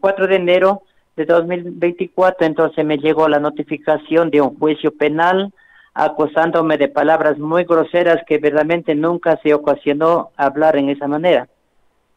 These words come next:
Entonces, de, de eso, entonces, estaba la audiencia para el diecinueve de marzo del dos mil veinticuatro a las nueve de la mañana, pero ta-, la señora suspendió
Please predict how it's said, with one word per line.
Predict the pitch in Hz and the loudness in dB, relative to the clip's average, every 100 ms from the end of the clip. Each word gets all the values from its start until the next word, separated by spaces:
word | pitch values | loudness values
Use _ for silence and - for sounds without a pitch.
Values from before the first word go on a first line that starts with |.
| _ _ _ _ _ _ _ | _ _ _ _ _ _ _
Entonces, | 160 147 185 190 180 | -4 0 0 0 2
de, | 180 180 170 165 | 4 4 4 2
de | 175 180 | 2 2
eso, | 190 190 | 2 0
entonces, | 180 185 170 160 165 151 _ - - | -2 0 -2 0 0 -2 _ -18 -2
estaba | 151 151 175 175 | -2 0 0 2
la | 165 | 2
audiencia | 165 170 180 175 170 | 2 0 -6 -4 -4
para | - 156 151 | 0 2 2
el | 139 | 0
diecinueve | 147 147 147 156 156 | -2 -4 -6 -4 -4
de | 165 | -4
marzo | 156 170 175 175 175 | -2 0 0 -2 -2
del | 151 143 | -2 -2
dos | 143 | -4
mil | 147 | -4
veinticuatro | 147 160 165 - 160 160 156 | -10 -12 -12 -2 0 0 -2
a | |
las | 143 139 | -2 -2
nueve | 151 156 | -4 -4
de | |
la | 160 | -6
mañana, | 175 180 190 190 | -6 -6 -4 -4
pero | - 139 | -4 -6
ta-, | 139 147 _ _ _ _ _ _ _ 190 | -8 -14 _ _ _ _ _ _ _ -4
la | 147 147 | -4 -4
señora | 143 165 156 - | -2 0 0 -2
suspendió | 139 - 143 143 156 180 185 | -10 -6 -6 -4 0 2 2